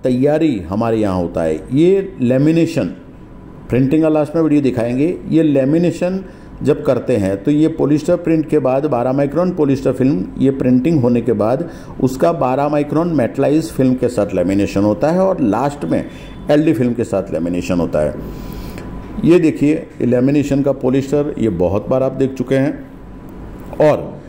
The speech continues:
इसमें जो perfection होता है, वो गमिंग, bonding और ये everything हमने आपको पहले भी बताया था, bonding क्या होता है। तो ये polyester film बारह micron और मेटलाइज बारह micron,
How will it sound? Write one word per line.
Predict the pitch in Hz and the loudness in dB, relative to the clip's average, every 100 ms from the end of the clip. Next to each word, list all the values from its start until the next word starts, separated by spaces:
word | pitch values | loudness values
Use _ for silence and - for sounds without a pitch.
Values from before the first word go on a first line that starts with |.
| - - | -20 -6
इसमें | 131 - 131 | -4 0 0
जो | 123 | 2
perfection | - 117 - 143 143 160 | 0 -2 -2 -4 -2 0
होता | 139 131 131 | 2 2 0
है, | 113 107 | 2 0
वो | 107 113 | 0 0
गमिंग, | 117 131 131 127 | 2 2 4 2
bonding | 120 127 131 123 | 2 2 2 2
और | 123 | 2
ये | 123 | 2
everything | 113 110 139 139 131 | 0 0 0 2 0
हमने | 120 120 | 2 2
आपको | 120 113 127 | 0 0 -2
पहले | 117 113 127 | 2 2 2
भी | 131 | 0
बताया | 113 113 110 | 0 0 0
था, | 110 | 0
bonding | 107 110 113 123 113 | 0 0 2 0 2
क्या | 113 | 0
होता | 107 104 104 | 0 0 0
है। | 113 - - - - | -2 -6 -16 -16 -2
तो | 156 | 0
ये | 135 120 156 151 110 - - - - | 4 4 4 4 0 -4 -16 -14 -2
polyester | 123 139 143 165 165 | 2 2 0 0 0
film | 165 170 | 0 0
बारह | 165 147 156 | 0 0 0
micron | 160 160 170 170 | -2 0 0 0
और | 160 | 0
मेटलाइज | 143 127 123 131 135 151 180 165 | 2 2 2 0 2 2 0 0
बारह | 151 123 | 0 0
micron, | 120 98 95 92 | 0 -2 -2 -4